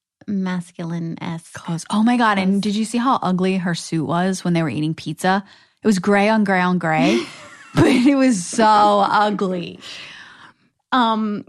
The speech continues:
Speaker 1: it's funny. Uh, so at the Sex and the City event I went to, um, Kristen Davis was there, and she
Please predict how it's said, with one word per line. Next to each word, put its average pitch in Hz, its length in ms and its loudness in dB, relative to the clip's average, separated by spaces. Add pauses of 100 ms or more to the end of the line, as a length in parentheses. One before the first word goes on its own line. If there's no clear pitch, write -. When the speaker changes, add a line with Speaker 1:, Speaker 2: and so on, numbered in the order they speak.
(260)
Speaker 1:
it's 240 160 -6
funny. 220 320 -2 (100)
Uh, 220 200 0
so 220 180 -4
at 214 220 -2
the 196 180 -2
Sex 208 280 -8
and 202 80 -2
the 196 60 0
City 202 300 -4
event 175 400 -8
I 185 100 -6
went 180 260 -6
to, 170 460 -8 (100)
um, 170 340 -6
Kristen 202 360 -6
Davis 180 380 -8
was 185 180 -12
there, 170 520 -6
and 196 180 -4
she 185 720 -8